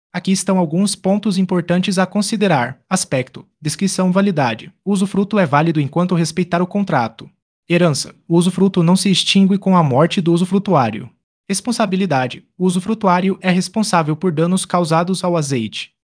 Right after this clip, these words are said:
A validade jurídica do usufruto de azeite é essencial para proteger os interesses de ambas as partes envolvidas. É importante que você esteja ciente de seus direitos e deveres para evitar problemas futuros. Perguntas frequentes. O que é usufruto de azeite?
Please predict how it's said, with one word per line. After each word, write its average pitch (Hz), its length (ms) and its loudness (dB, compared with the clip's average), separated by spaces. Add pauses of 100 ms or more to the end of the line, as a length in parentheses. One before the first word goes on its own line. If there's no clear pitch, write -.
A 127 120 -2
validade 139 500 -2
jurídica 160 480 -4
do 160 180 -4
usufruto 190 520 -4
de 139 80 -2
azeite 156 520 -4
é 156 120 -4
essencial 175 640 -2
para 196 180 -2
proteger 190 420 -2
os 185 140 -2
interesses 175 500 -4
de 147 140 -4
ambas 196 320 0
as 180 180 -2
partes 165 400 -4
envolvidas. 143 880 -6 (320)
É 160 80 2
importante 185 560 4
que 190 100 -2
você 175 240 0
esteja 170 400 2
ciente 175 380 2
de 160 100 2
seus 135 240 -2
direitos 143 540 2
e 170 40 2
deveres 165 440 2
para 175 200 2
evitar 180 360 2
problemas 190 480 4
futuros. 110 720 -2 (320)
Perguntas 175 420 2
frequentes. 180 580 0
O 185 60 2
que 180 180 0
é 175 60 4
usufruto 185 460 2
de 147 100 0
azeite? 123 600 -2